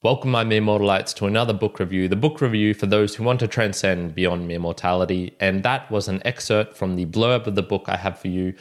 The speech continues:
which is River Out of Eden by Richard Dawkins.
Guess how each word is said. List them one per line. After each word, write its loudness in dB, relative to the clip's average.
which -4
is 2
River 2
Out 2
of -4
Eden -6
by 2
Richard -2
Dawkins. -6